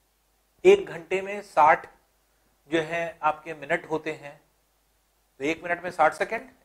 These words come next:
एक घंटे में साठ मिनट होते हैं, और किसी सर्कल के चारों तरफ घूमने पर तीन सौ साठ डिग्री होती है।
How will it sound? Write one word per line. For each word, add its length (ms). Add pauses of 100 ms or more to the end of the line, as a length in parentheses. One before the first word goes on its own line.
एक 160
घंटे 240
में 80
साठ 320
मिनट 260
होते 200
हैं, 240 (340)
और 580 (120)
किसी 220
सर्कल 340
के 120
चारों 260
तरफ 200
घूमने 320
पर 140
तीन 180
सौ 120
साठ 260
डिग्री 280
होती 300
है। 100